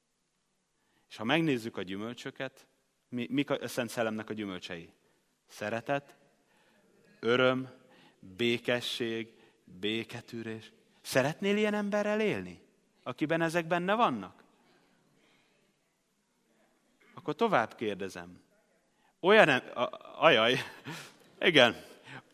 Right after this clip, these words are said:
Ilyen ember vagyok-e? Van-e bennem szeretet? Van-e bennem öröm, békesség, béketűrés? És sorolhatnánk tovább.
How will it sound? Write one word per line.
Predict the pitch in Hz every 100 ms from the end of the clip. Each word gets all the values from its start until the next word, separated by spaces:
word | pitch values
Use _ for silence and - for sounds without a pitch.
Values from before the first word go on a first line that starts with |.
| _
Ilyen | - 175 165 170
ember | 165 165 156 139
vagyok-e? | 151 170 180 214 190 117 - - _ _ _ _ _ _ _ _ _ _ _ _ _ _ _ _ 190 _ _ _ _ _ _ _ _ -
Van-e | 185 254
bennem | 208 180 156 139
szeretet? | - 220 220 175 - 107 -
Van-e | 139 185 247
bennem | 233 196 165 147
öröm, | 190 214 175 120 107 117
békesség, | 220 220 165 - 135
béketűrés? | 143 220 214 170 156 120 98 - - - - -
És | 143 143
sorolhatnánk | 196 190 160 147 147 147 143
tovább. | 190 165 107 -